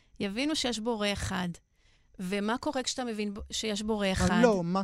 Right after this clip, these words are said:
Speaker 2: מה, מה קורה כאשר אתה משתמש בדבריו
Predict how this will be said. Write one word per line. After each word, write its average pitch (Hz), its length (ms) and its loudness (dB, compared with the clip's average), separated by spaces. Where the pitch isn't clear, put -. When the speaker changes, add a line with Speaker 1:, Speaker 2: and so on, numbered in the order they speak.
Speaker 2:
מה, 180 280 0
מה 180 200 2
קורה 196 380 -2
כאשר 170 480 -2
אתה 160 180 -2
משתמש 160 600 -4
בדבריו 143 720 0